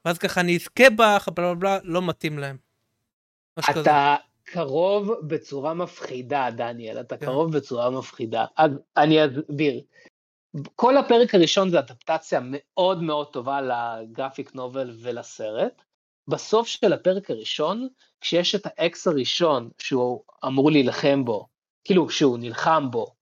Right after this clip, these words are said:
Speaker 2: והוא מנצח, בפרק הראשון הוא מפסיד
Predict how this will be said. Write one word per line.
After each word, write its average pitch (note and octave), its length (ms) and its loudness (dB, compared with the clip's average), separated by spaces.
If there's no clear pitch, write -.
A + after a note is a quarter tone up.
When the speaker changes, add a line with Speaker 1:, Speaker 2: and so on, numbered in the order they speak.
Speaker 2:
והוא B2+ 160 0
מנצח, A#2+ 760 -2
בפרק F#3 380 4
הראשון G#3 640 -2
הוא D3 100 -6
מפסיד F#3 640 0